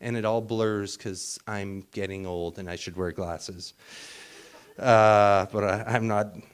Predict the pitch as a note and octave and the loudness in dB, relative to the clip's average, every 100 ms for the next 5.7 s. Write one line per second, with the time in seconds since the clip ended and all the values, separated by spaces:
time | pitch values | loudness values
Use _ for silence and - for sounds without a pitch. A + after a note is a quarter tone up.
0 | _ _ _ - G#2+ G#2+ A2 G2 - B2+ | _ _ _ -6 -2 0 0 -4 -12 -14
1 | - _ _ - - - - G2+ F2+ E2+ | -14 _ _ -20 -20 -18 -8 -6 -6 -8
2 | F#2 F2+ F2+ - G2+ G2+ F2+ G2+ F2 - | -8 -10 -14 -14 -10 -8 -6 -10 -12 -16
3 | - - - - - C#3 C3 A#2 E3 C3+ | -20 -20 -20 -20 0 8 8 8 8 8
4 | A2+ D#3 E3+ E3+ D#3 F3 D3+ C3+ E3+ D#3 | 8 6 6 2 0 0 0 0 2 2
5 | A2 C#3 C3 D3+ B2 - - | 0 -2 -2 -2 -4 -6 -12